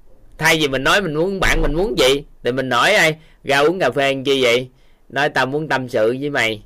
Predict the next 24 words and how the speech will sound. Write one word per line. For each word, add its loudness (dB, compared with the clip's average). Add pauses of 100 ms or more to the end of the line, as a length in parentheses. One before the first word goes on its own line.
(320)
Ví -2
dụ 4
gì 0
đi. 2 (380)
"Rồi 0
sao? 2 (120)
Mày 0
muốn -2
tao 2
giao 0
tiếp -2
với -2
mày, -2
tâm -4
sự 0
mày -2
để 0
gửi 0
gó 0
gì -4
hay -4
kiểu -2
sao? 2
Mày -6